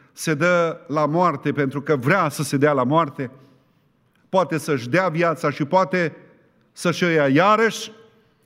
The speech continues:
Are această libertate,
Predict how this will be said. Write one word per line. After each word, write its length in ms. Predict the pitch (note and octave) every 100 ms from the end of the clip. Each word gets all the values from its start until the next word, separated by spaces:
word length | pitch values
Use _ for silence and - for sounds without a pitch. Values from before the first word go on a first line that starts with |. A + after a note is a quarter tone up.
| _
Are 200 | F3+ F#3
această 720 | F3 G3+ F#3+ - F#3 E3+ C#3 - - -
libertate, 880 | E3 E3+ D#3+ C#3 G3 G#3 G#3 G#3